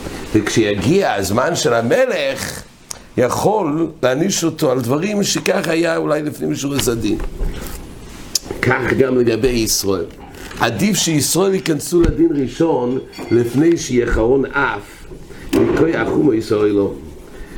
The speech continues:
היית אומרת לגמור ולשמיטים.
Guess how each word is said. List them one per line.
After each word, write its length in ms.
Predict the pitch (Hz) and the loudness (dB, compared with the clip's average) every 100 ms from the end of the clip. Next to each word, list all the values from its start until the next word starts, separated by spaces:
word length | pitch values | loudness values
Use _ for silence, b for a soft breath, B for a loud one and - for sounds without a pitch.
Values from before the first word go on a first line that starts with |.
| B | B
היית 200 | - 170 | 0 2
אומרת 180 | 156 143 | 4 4
לגמור 260 | 139 135 131 | 4 4 4
ולשמיטים. 1500 | 135 139 - 135 143 - 107 104 101 104 107 95 104 98 | 4 2 2 2 2 2 2 2 2 2 2 2 0 0